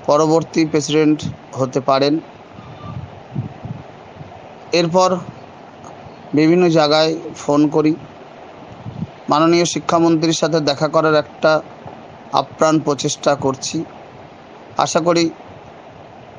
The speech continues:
দ্রুত ওনার সাথে সাক্ষাৎ হবে। এছাড়াও উত্তর চব্বিশ পরগনা জেলার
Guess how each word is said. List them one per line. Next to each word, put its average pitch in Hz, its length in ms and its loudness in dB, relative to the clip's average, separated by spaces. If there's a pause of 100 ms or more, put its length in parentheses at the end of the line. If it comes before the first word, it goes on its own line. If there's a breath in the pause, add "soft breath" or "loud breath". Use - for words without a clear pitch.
(640)
দ্রুত 156 320 0
ওনার 160 240 4
সাথে 151 260 0
সাক্ষাৎ 139 460 -2
হবে। 139 240 2 (1800)
এছাড়াও 170 540 2 (2500)
উত্তর 151 260 -2
চব্বিশ 156 400 -2
পরগনা 156 380 2
জেলার 151 320 2